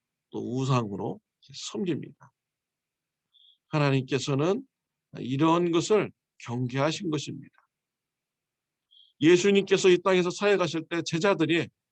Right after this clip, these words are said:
헤롯이 지어준 성전을 보면서 예수님 앞에 자랑하잖아요. 자랑스럽게 성전을 생각하잖아요. 예수님께서 그 성전을 허물라라고 했습니다.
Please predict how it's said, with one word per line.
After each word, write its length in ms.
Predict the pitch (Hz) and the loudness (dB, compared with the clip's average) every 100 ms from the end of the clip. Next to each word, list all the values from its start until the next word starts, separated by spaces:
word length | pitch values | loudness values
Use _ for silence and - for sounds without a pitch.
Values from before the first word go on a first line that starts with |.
| _ _ _ _ - | _ _ _ _ 2
헤롯이 460 | 226 214 214 208 | 6 6 6 -4
지어준 460 | - 175 175 165 175 | -2 2 4 2 -2
성전을 580 | - 240 240 226 220 202 | -4 -6 -4 2 2 4
보면서 520 | 147 135 120 147 104 _ _ _ | 0 -4 -4 -8 -8 _ _ _
예수님 380 | 156 214 202 202 | 4 4 4 2
앞에 220 | 190 190 175 | 2 0 -2
자랑하잖아요. 920 | - 135 147 147 135 107 - 147 120 - _ _ _ _ _ | -6 -2 0 0 -2 -10 -14 -18 -18 -20 _ _ _ _ _
자랑스럽게 720 | - 160 220 226 220 202 202 190 | -2 2 4 4 2 2 2 -2
성전을 560 | 190 220 208 185 190 131 _ _ | -2 -2 2 4 2 -2 _ _
생각하잖아요. 680 | _ 196 180 160 131 110 - - _ _ _ _ _ _ - - _ 147 | _ -6 -6 -6 -8 -10 -14 -20 _ _ _ _ _ _ -20 -20 _ 2
예수님께서 840 | 165 185 180 165 165 147 165 127 _ _ _ _ _ _ _ _ _ _ - | 2 4 4 4 0 0 0 0 _ _ _ _ _ _ _ _ _ _ -6
그 120 | 147 | -4
성전을 680 | 135 190 196 180 139 139 214 - _ _ - | -2 0 0 2 2 0 -4 -12 _ _ -2
허물라라고 1200 | 254 233 208 151 - 131 - - - 123 110 123 | 2 4 4 4 2 -4 -16 -20 -10 -6 -4 -4
했습니다. 360 | 135 - - | -4 -6 -14